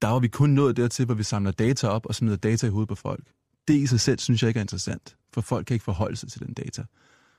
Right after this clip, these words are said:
Så jeg synes, det var meget mere interessant, hvis man gemte dataen væk, og viste dem det, der er relevant, det folk virkelig gerne vil have, men som, hvor man bruger data som en, data som en logik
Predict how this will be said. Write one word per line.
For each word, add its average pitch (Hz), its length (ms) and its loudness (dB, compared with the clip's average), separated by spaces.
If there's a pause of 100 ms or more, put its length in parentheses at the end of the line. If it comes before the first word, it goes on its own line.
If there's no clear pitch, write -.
(120)
Så - 80 -2
jeg 104 60 2
synes, 123 100 2
det 139 60 4
var 123 60 4
meget 135 200 4
mere 151 100 4
interessant, - 480 -4
hvis 104 140 -2
man 110 200 4
gemte 107 280 0
dataen 113 360 0
væk, - 260 -4 (460)
og 101 120 -2
viste 117 240 2
dem 107 100 -2
det, 113 200 0
der 110 80 0
er 95 100 -4
relevant, 98 360 -2
det 113 100 2
folk 104 200 -2
virkelig 98 220 2
gerne 92 140 0
vil 90 80 -2
have, 95 200 0 (560)
men 107 160 2
som, 98 220 -2
hvor 101 160 -6
man 95 160 -2
bruger 131 200 0
data 110 380 0
som 101 200 -2
en, 98 100 -2 (200)
data 113 200 2
som 110 160 0
en 87 60 0
logik 117 360 0